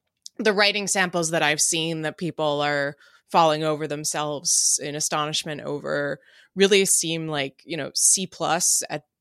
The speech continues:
absolute best, even assuming that all of the information in it is true, which of course it, it isn't. So on that portion, I'll just say I'm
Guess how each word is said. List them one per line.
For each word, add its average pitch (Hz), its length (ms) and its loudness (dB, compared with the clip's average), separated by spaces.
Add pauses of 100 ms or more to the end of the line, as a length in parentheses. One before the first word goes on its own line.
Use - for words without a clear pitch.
(140)
absolute 156 800 -2
best, 147 380 0
even 151 240 -6
assuming 147 420 -4
that 143 100 -4
all 139 160 -2
of 139 60 -6
the 135 100 -8
information 147 600 -8
in 151 80 -6
it 147 160 -6
is 135 160 -4
true, 175 340 -4
which 139 160 -4
of 147 100 -8
course 143 300 -4
it, 135 240 -6
it - 180 -6
isn't. 226 380 -6
So 214 300 2 (420)
on 247 220 4
that 277 240 2
portion, 254 380 0
I'll 175 100 0
just 175 240 0
say 160 340 2
I'm 151 340 -2